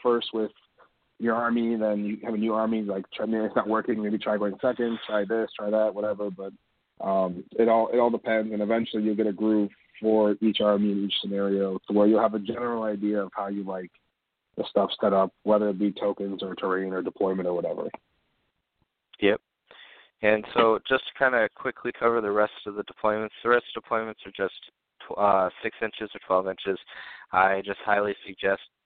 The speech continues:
Speaker 2: deploying right at the six inches and the twelve inches, uh, with maybe the exception to some range units. But even then, uh, you can usually march your other units out past them, um, if you need to.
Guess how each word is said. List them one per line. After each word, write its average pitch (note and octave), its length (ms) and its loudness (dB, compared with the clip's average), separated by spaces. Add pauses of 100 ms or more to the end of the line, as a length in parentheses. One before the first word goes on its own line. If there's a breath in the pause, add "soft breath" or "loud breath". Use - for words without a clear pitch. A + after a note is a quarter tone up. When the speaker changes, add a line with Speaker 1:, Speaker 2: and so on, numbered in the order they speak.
(220)
Speaker 2:
deploying G2+ 460 -2
right F#2+ 240 2
at G#2 220 4
the G2 60 -10 (100)
six G#2+ 240 0
inches A2 400 -4
and G2+ 60 -8
the G2 60 -4
twelve G#2 280 2
inches, A#2 360 -2 (100)
uh, F#2+ 300 4 (520 loud breath)
with A2 200 2
maybe G#2 280 0
the G2+ 100 2
exception G2+ 540 -2
to F#2+ 140 -12
some G2 200 -4
range G2+ 320 -2
units. A2+ 300 -2 (260)
But G2+ 180 6 (240)
even A2 320 -4
then, G#2 320 4 (480 loud breath)
uh, F#2+ 200 6
you G2 220 -4 (140)
can F#2+ 140 -10
usually G2 640 -2 (400)
march G2 340 2 (200)
your G2 140 0
other G2+ 200 -2
units G2+ 340 -4 (560)
out G2 280 2
past F#2+ 300 2 (160)
them, G#2+ 260 0 (320)
um, F2+ 440 2 (1040 loud breath)
if - 180 -4
you F#2+ 80 -8
need G2 260 -6
to. A2+ 280 0